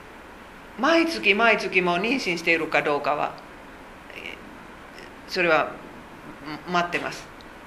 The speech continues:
そして妊娠したのかなと、と喜んだら、いえ、違う。その繰り返しです。私だったらもうノイローゼになります。<laughs> 皆さんどうですか？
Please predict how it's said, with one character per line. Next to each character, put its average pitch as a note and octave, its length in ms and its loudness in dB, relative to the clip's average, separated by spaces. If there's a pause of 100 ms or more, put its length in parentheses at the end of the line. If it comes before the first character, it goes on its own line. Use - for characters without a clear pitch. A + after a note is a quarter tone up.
そ G3 120 4
し G3 80 0
て G3 100 8
妊 C4 200 6
娠 A#3+ 180 2
し - 80 -4
た G#3+ 140 8
の G3 100 6
か G3 160 6
な G#3 220 8
と、 G3 260 2 (140)
と D#3 340 2
喜 F#3+ 140 2 (360)
ん C#3+ 40 -4
だ D3+ 100 6
ら、 D3+ 220 2
い D3+ 120 2
え、 C3+ 40 2
違 C#3+ 260 0
う。 C3+ 60 6 (1400)
そ F4 160 6
の C#4+ 120 10
繰 A3 160 8
り E3 100 8
返 C3+ 200 4
し - 160 -6
で - 100 -8
す。 - 140 -12 (2000)
私 E4 360 6
だ F3+ 140 8
っ - 60 0
た E3+ 100 6
ら D#3+ 120 8
も D#3+ 180 6
う E3 40 2
ノ F3+ 180 10
イ E3 60 8
ロ D#3 140 6
ー C#3+ 80 0
ゼ C#3+ 120 -2
に C#3 160 -4
な C3+ 80 -2
り - 120 -6
ま D3 100 -8
す。 - 80 -6 (2250)
<laughs> G#3 80 4
皆 G#3 200 10
さ G3 140 10
ん F#3 100 2
ど F3 140 8
う F#3+ 40 8
で A3 120 4
す - 100 -8
か？ - 120 4